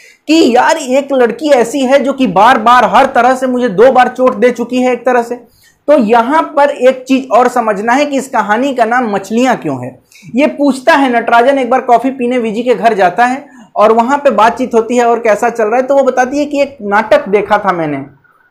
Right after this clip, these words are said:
और वो नाटक क्या देखा था? तो वो नाटक थी बड़ी मछली छोटी मछली।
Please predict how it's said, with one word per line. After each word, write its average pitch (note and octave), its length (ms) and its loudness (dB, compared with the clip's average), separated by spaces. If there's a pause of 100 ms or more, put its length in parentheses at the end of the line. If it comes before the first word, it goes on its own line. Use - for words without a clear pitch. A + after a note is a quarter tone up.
(340)
और A3+ 140 4
वो B3+ 120 4
नाटक A3+ 460 2
क्या C4 160 2
देखा C4+ 320 0
था? D4+ 220 0
तो A3 200 0
वो G#3+ 60 0
नाटक A3 480 -2
थी D4 80 2
बड़ी G#3+ 340 2
मछली C4 360 -2
छोटी A3 360 -2
मछली। C#3 480 -6